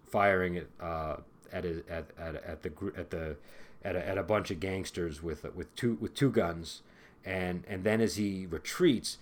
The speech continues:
he just keeps grabbing the guns from the plant so he doesn't have to reload. So it's, it's a pretty stylish scene,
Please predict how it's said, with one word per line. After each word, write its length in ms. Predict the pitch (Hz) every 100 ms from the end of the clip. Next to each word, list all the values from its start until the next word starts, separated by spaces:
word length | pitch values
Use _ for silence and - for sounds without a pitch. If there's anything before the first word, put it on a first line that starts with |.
| - -
he 120 | 107
just 200 | 104 -
keeps 240 | 110 -
grabbing 460 | - 95 101 95 90
the 80 | 82
guns 420 | 87 87 85 78
from 160 | 95
the 80 | 78
plant 380 | - 113 92 71
so 160 | - 87
he 60 |
doesn't 180 | 80 82
have 140 | 78
to 100 | -
reload. 520 | 73 78 80 76 - -
So 160 | 85
it's, 120 | 113
it's 220 | 113 110 117
a 60 |
pretty 260 | - 170 147
stylish 680 | - 104 95 104 110 -
scene, 420 | - 113 110 107